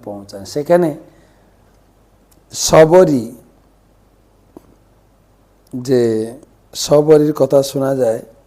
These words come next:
সেই শবরী মাতঙ্গ ঋষির আশ্রম। শবরী একজন, কি বলা যায়, ট্রাইবাল মহিলা ছিল। মাতঙ্গ ঋষির আশ্রমে থাকতেন, সেবা করতেন।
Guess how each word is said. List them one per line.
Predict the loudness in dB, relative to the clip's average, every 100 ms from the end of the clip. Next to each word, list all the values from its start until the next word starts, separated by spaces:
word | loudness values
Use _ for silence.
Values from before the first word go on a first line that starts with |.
| _ _ _ _ _ _ _ _ _ _
সেই | -20 -4 -4
শবরী | -4 0 0 2 2 2 0 -2 -10 _ _ _ _
মাতঙ্গ | -6 -4 -2 -2 -4 -4
ঋষির | -6 -8 -8
আশ্রম। | -8 -8 -16 -20
শবরী | -6 -4 -2 -4 -6
একজন, | -8 -12 -14 _ _ _ _ _ _ _ _ _ _ _ _ _ _ -16
কি | -14
বলা | -12 -14
যায়, | -16 -20 _
ট্রাইবাল | -2 4 4 4 2 0 0 -4 -14 _
মহিলা | -12 -10 -8 -6 -8
ছিল। | -8 -16 -16 -20 _ _ _ _ _ _ -12
মাতঙ্গ | -4 -4 -2 -2 -2 -4
ঋষির | -6 -4 -2
আশ্রমে | -4 -6 -8 -8
থাকতেন, | -6 -6 -4 -8 -8
সেবা | -6 -6 -6
করতেন। | -8 -12 -14 -16